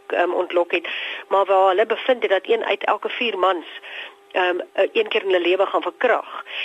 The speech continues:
Jy weet, as, as mens na sulke statistieke begin kyk en jy kyk na 'n groep mense, soos 'n groep kinders in 'n klas of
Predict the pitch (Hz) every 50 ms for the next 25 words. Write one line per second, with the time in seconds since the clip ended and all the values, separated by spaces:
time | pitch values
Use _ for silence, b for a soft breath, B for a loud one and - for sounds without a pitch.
0 | B - 202 - - 226 - 247 233 - 247 233 - 240 214 - - 311 - 311
1 | - - - 247 - - 233 - - 262 - 262 - 196 - - 208 - - 254
2 | 240 214 - - 196 202 202 196 - 269 262 240 - 240 196 - - - 254 240
3 | - - 180 185 196 214 233 226 - - - - - - - 208 190 - - 180
4 | - - 240 - - - 269 247 226 214 - 190 180 196 - - - 269 240 208
5 | - - - -